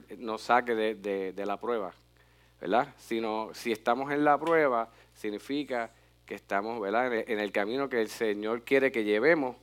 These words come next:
porque Dios utiliza ese tiempo de prueba, ese tiempo donde somos confrontados,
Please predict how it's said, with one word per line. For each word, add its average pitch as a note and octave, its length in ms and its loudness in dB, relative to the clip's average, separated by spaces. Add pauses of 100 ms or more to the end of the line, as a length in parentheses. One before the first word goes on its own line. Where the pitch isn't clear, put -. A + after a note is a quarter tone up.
(300)
porque G#2+ 320 -2
Dios B2 440 -4 (440)
utiliza C3 720 -2
ese C#3+ 180 -4
tiempo D3 380 -4
de C#3 120 2
prueba, C3 680 4
ese C3 260 0
tiempo D3 400 0
donde C3 160 -4
somos C#3+ 240 -4
confrontados, C#3 880 2